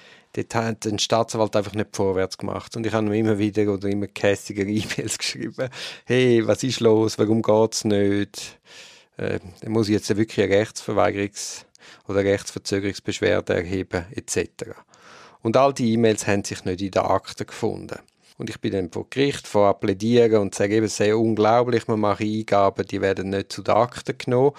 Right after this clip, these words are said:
Und vorne hat dann das Gericht, die Gerichtspräsidentin wie wild den Kopf geschüttelt. Und dann <laughs> habe ich gedacht,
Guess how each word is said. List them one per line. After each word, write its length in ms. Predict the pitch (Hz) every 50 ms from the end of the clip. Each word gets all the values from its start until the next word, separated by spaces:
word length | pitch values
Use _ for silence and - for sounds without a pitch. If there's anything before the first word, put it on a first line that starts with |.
| - - - - - -
Und 160 | - 101 - -
vorne 280 | 104 98 107 113 113
hat 160 | 107 104 -
dann 140 | 101 98 92
das 100 | - -
Gericht, 480 | - 101 104 113 127 131 - - - -
die 40 | -
Gerichtspräsidentin 1080 | - 107 110 - - - - 120 110 107 107 101 101 101 104 107 - - 113 107 101 98
wie 140 | 104 98
wild 300 | 92 87 87 95 - -
den 80 | - -
Kopf 280 | - 143 143 - - -
geschüttelt. 680 | - 165 135 107 - - - - - _ - - - _ _ - - - - _ _ _ -
Und 120 | 104 -
dann 80 | 101 -
<laughs> 200 | - - - -
habe 120 | 127 - -
ich 160 | - - -
gedacht, 360 | - - - - - _ -